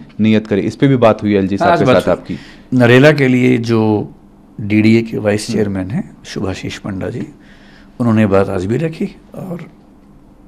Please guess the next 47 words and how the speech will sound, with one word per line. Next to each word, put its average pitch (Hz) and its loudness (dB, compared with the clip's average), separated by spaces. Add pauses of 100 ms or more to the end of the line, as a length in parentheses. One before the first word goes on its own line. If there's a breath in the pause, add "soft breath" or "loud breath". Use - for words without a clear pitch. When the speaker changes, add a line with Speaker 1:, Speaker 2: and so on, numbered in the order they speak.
(280)
Speaker 2:
और 139 2
वो 160 4
कह 160 0
रहे 175 0
हैं 170 -2
कि - -12
वहाँ 123 -4
पर - -8 (640 loud breath)
हज़ारों 110 2
की 131 -4
संख्या 113 -4
में 107 -2
घर 95 -4
तैयार 104 -2
हैं। 104 -10 (640 loud breath)
जो 113 -4
coaching 113 -2
institute 110 -4
बनाने 101 -2
की 107 -6
Speaker 1:
हम्म। 104 -4
Speaker 2:
बात 98 -4
है, 104 -14
हम 101 -8
आपको 98 -8
land 92 -2
भी 127 0
दे 143 -4
सकते 143 -10
हैं 120 -4
अगर 107 -2
आप 101 -6
कहेंगे, 110 -6 (580 loud breath)
तो - 2
हम 131 -4 (120)
ऐसे 117 -4
builder 107 0
से 117 -8
बात 104 -4
करेंगे 208 -6
जो - -6
आपको 180 -6
बना 131 -2
के 98 -8
दे 113 -12
देंगे। 117 -12
Speaker 1:
हम्म। 104 -10